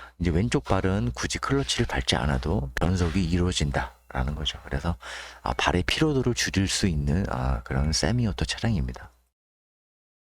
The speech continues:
네, 앞좌석 투톤의 가죽 시트가 예뻐 보이네요.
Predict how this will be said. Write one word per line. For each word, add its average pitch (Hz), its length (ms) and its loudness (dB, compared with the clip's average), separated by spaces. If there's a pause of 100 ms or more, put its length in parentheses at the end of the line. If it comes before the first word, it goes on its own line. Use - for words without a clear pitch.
(100)
네, 76 180 2
앞좌석 73 640 0
투톤의 87 560 0
가죽 - 280 -2
시트가 90 720 -2
예뻐 - 440 -2
보이네요. 87 840 2